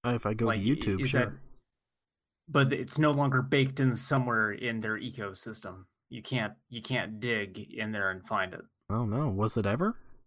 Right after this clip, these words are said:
Speaker 2: I thought it was. I thought it was something that you could download off of, like, the, uh, Microsoft Store.
Speaker 1: Oh,
Speaker 2: Might be
Speaker 1: no.
Speaker 2: wrong about that.
Speaker 1: I don't think
Speaker 2: I,
Speaker 1: so.
Speaker 2: that, that might
Speaker 1: I think it was
Speaker 2: be
Speaker 1: just on YouTube.
Speaker 2: Yeah, that might be something that my,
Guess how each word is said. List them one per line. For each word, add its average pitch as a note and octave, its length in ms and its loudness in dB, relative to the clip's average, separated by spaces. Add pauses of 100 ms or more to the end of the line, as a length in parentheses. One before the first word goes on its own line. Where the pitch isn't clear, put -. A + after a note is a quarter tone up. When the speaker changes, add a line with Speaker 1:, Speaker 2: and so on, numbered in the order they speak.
(920)
Speaker 2:
I C3 60 -6
thought A#3 200 2
it A#3 60 2
was. F#3 260 2
I A#2+ 60 -2
thought D3 140 -2
it D3+ 40 -2
was D3 120 -2
something C#3+ 220 -4
that B2 160 -2
you C3 80 -8
could C3+ 160 -6
download C3 460 0
off G2+ 240 -6
of, - 100 -20
like, G#2 220 -8
the, G2+ 240 -10
uh, F#2+ 260 -8 (220)
Microsoft A2+ 460 -6
Store. A2 360 -16 (1400)
Speaker 1:
Oh, A3 60 0
Speaker 2:
Might A#3+ 220 6
be G3+ 40 6
Speaker 1:
no. C#3+ 80 6
Speaker 2:
wrong C#3+ 140 6
about G#2+ 200 -2
that. F#2+ 220 -4 (200)
Speaker 1:
I G#3 60 -4
don't A#3 160 0
think D#3 220 4
Speaker 2:
I, C#3 60 4
Speaker 1:
so. - 80 4
Speaker 2:
that, D#3 220 2
that E3 100 4
might E3 140 4
Speaker 1:
I - 20 4
think G#3+ 160 4
it - 20 4
was C#3+ 160 6
Speaker 2:
be - 40 -2
Speaker 1:
just - 200 2
on G#2+ 120 2
YouTube. G2 380 0 (880)
Speaker 2:
Yeah, B2+ 280 0
that B2+ 120 -2
might D3+ 200 2
be C3+ 120 -2
something C3 300 0
that A#2+ 120 0
my, A#2 300 -4